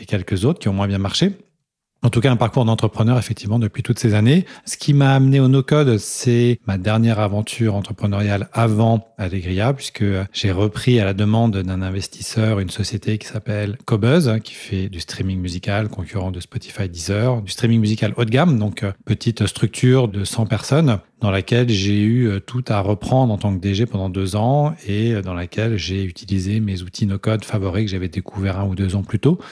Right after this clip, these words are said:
que j'avais utilisé déjà, mais plutôt dans un mode start-up, là dans une boîte un peu plus importante déjà. Et c'est vraiment chez Cobuzz que j'ai compris tout l'apport et toute, euh, la valeur ajoutée que je pouvais tirer de ces outils et qui m'ont conduit à créer donc Allegria en décembre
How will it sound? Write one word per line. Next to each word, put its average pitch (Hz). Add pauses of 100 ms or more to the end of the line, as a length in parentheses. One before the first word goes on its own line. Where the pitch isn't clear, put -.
(140)
que 101
j'avais 92
utilisé 95
déjà, 107
mais 107
plutôt -
dans 95
un 90
mode 98
start-up, - (220)
là 98
dans 90
une 95
boîte 98
un -
peu 123
plus 101
importante 107
déjà. 104 (380)
Et 101
c'est -
vraiment 104
chez 107
Cobuzz 110
que -
j'ai 90
compris -
tout 135
l'apport 117
et 95
toute, -
euh, 98
la 92
valeur 113
ajoutée 113
que 107
je 92
pouvais 127
tirer 127
de 113
ces 95
outils 123
et 113
qui 90
m'ont 92
conduit 101
à 95
créer 101
donc 95
Allegria 95
en 90
décembre 92